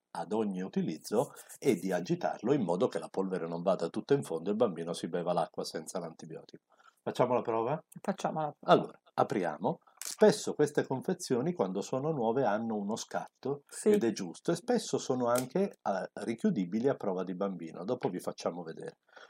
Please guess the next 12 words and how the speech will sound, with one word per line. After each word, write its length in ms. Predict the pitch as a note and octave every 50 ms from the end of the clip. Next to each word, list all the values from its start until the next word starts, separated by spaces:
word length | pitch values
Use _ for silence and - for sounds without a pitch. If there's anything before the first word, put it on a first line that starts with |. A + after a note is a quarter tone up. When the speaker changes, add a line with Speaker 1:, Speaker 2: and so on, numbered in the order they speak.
| - -
Speaker 1:
Quindi 360 | - F#3 - F2 D2+ - - _ _ _ _ _ _
c'è 160 | - - G2+
un 160 | F2+ F2+ F#2
livello, 460 | G2+ C3+ D3+ D3+ G2+ D#2+ E2+ A2 F3
dovremo 380 | G#3 B3 G3+ - - - B2+ D#3
mettere 400 | A#2 E2+ - - - D3 F#3 F3+
l'acqua 380 | - - - - _ - E3 D#3
a 40 | -
questo 280 | - - - - G3+
livello. 360 | F3 E3+ - - - - E3 F3
Speaker 2:
Allora, 360 | - B3+ D#4+ D#4 E3+ D3+ - - _ _ _ _ _ -
noi 360 | F#3+ F3 F3 F3 D#3+ -